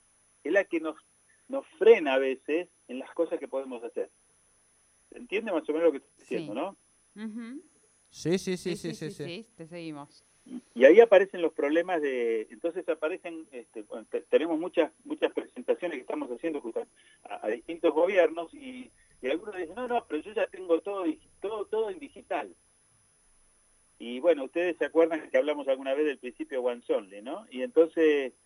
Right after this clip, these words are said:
Speaker 1: eso, el otro día estuvimos en un, un, un gobierno nuevo que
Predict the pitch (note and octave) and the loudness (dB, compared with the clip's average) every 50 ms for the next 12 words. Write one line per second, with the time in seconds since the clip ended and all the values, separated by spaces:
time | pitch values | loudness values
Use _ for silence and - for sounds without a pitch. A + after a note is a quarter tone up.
0 | _ _ _ _ _ _ D3+ - - C3+ B2+ C3+ D#3 D3+ D3 D#3 E3 D#3+ D#3 D#3 | _ _ _ _ _ _ -10 -8 -4 -4 0 0 0 0 2 2 2 2 0 -2
1 | C#3+ D3 D3 - - C#3 C3 C3+ D3 - C#3+ C#3 - - _ _ _ _ C#4 C#4+ | -8 -8 -10 -10 -8 -10 -10 -10 -10 -12 -12 -14 -14 -16 _ _ _ _ -14 -12
2 | C#4 C4+ - B2 B2 A#2+ A#2 A2 A2 - - C#3 C3+ C3 B2+ B2+ C3+ D3 C#3 C#3 | -12 -12 -12 -12 -12 -12 -12 -16 -18 -20 -18 -16 -14 -12 -10 -6 -6 -6 -6 -6
3 | C3 A#2+ C#3 C#3+ D3+ D3+ D3 D3+ D3 C#3 - - A#2+ A#2 A#2 A2+ A2+ A2+ G#2+ G#2+ | -10 -10 -8 -6 -4 0 2 2 0 0 -4 -10 -12 -12 -10 -12 -12 -12 -14 -14
4 | - | -16